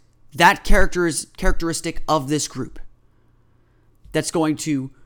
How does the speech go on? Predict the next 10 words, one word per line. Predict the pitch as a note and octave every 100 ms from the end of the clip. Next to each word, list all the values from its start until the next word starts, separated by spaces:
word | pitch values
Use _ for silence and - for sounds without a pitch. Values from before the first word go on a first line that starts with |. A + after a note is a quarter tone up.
| -
propel | E3+ - G3 G3+
this | F3+ -
team | - D3 C#3 C3+ -
into | F#3 G#3 - G#3+ E3+ C#3+ _ _ _ _ _ -
the |
potential | C#3 E3 - D#3+ D#3 - C#3
for | C#3+
an | B2+
upset, | A#2+ - - -
perhaps, | B2 D3 - -